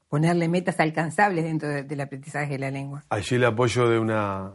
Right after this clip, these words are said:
Speaker 2: de, de un auxiliar o de una segunda docente es determinante, ¿no? Para poder,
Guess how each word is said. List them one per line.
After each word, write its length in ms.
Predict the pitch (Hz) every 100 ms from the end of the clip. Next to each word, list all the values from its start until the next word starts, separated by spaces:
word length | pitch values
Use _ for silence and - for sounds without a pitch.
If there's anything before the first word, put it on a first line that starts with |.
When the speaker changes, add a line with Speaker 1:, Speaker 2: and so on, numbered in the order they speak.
| -
Speaker 2:
de, 320 | 107 101 104
de 100 | 101
un 60 | 110
auxiliar 560 | 107 - 110 120 127
o 40 | 110
de 60 |
una 140 | 107 104
segunda 380 | - 107 110
docente 340 | 107 104 120 120
es 40 | 139
determinante, 600 | 117 104 107 131 117 104
¿no? 120 | 120
Para 220 | 117 113
poder, 340 | 101 120 135